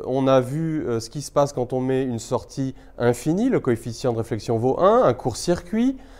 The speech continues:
une ré-, euh, donc le coefficient vaut moins un, l'impédance caractéristique, le, le coefficient de réflexion vaut zéro, il n'y a pas de, d'onde retour. Et finalement, on pourrait tester aussi toutes les valeurs un petit peu intermédiaires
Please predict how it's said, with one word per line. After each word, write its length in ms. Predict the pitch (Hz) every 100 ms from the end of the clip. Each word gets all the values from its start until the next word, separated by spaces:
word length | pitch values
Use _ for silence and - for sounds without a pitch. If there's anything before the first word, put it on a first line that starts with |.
| - - - -
une 120 | 123 120
ré-, 240 | 127 131
euh, 360 | 120 110 110 107
donc 220 | 127 131
le 120 | 139
coefficient 420 | 131 127 123 127
vaut 160 | 113 120
moins 380 | 117 139 156 156
un, 320 | 196 226 233
l'impédance 540 | 143 139 143 131 131
caractéristique, 920 | - 117 117 - 123 175 - 226 247 180
le, 240 | 139 131
le 140 | 123 113
coefficient 380 | 123 113 127
de 60 | 117
réflexion 400 | 113 - 110 117
vaut 160 | 107 113
zéro, 340 | 113 143 202
il 60 | 208
n'y 60 |
a 40 | 107
pas 180 | 120 113
de, 200 | 107 113
d'onde 260 | 120 131
retour. 460 | 113 117 180 247 262 - - -
Et 100 | 139
finalement, 440 | 143 190 151 185 254
on 80 | 175
pourrait 440 | 170 160 151 151
tester 520 | - 160 151 - 233
aussi 300 | 185 - 226
toutes 240 | - 269 220
les 100 | 175
valeurs 320 | 170 175 156
un 100 | 147
petit 180 | - 147
peu 180 | 147 -
intermédiaires 960 | 202 196 185 170 165 147 165 165